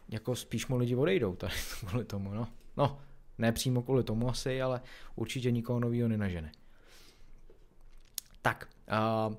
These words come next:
když půjdeme dál, co vlastně se tam změnilo nebo vylepšilo, no tak máme tam nějaký nový Memoji,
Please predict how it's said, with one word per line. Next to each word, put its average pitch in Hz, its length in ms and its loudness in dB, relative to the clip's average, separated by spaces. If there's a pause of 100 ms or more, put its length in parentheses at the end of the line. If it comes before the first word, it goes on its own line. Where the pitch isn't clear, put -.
když 120 140 0
půjdeme 202 280 8
dál, 117 380 8
co 135 160 4
vlastně 135 380 2
se - 100 0
tam 90 280 0
změnilo 151 640 4
nebo 101 240 0
vylepšilo, 151 720 4 (340)
no 131 80 0
tak 131 220 2
máme 160 320 4
tam 117 260 2 (140)
nějaký 135 380 2
nový 113 360 2
Memoji, 123 720 4